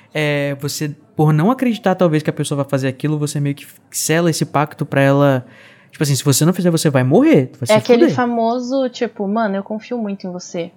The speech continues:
Speaker 2: Muito, muito, muito. Mas e se um dia, <laughs> sabe? E se mas eu confio em você.
Speaker 1: É, eu não sei quantas pessoas eu saberia dizer que eu tenho uma confiança incondicional pra fazer um feitiço Fidelis pra proteger com a minha vida nesse sentido, sabe?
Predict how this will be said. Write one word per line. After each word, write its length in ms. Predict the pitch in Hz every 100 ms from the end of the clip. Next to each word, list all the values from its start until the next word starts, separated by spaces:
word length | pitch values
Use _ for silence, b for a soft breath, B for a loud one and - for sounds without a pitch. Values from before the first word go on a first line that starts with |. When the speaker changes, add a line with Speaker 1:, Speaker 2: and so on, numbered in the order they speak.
| -
Speaker 2:
Muito, 380 | 196 196 180 190
muito, 380 | 190 190 175 180
muito. 300 | 185 175 -
Mas 300 | 185 190 185
e 120 | 220
se 260 | 294 - 302
um 180 | 302 302
dia, 640 | 196 196 208 220 226 247 _
<laughs> 100 | -
sabe? 340 | 208 196 175 -
E 180 | 262 381
se 540 | - - 226 240 285 b b b b b b -
mas 180 | 185 185
eu 80 | 220
confio 280 | 320 311
em 20 | 370
você. 520 | 539 - 220 202 196 _ -
Speaker 1:
É, 140 | 208
eu 60 | 170
não 120 | 208
sei 240 | 202 180 175
quantas 300 | - 180 202
pessoas 280 | 214 180 175
eu 40 | 170
saberia 340 | 170 160 160
dizer 140 | 151 151
que 60 |
eu 40 | 160
tenho 140 | 156
uma 180 | 160 151
confiança 480 | - 151 156 151 165
incondicional 540 | 165 160 160 156 135
pra 120 | 135 143
fazer 440 | - 147 127 135
um 80 | 143
feitiço 360 | 143 135 139
Fidelis 380 | - 139 127 127
pra 100 | 131
proteger 380 | 131 131 135 127
com 100 | 127
a 40 | 135
minha 180 | 131 131
vida 240 | 120 131
nesse 200 | 131 127
sentido, 340 | 139 - 123 107
sabe? 260 | 110 113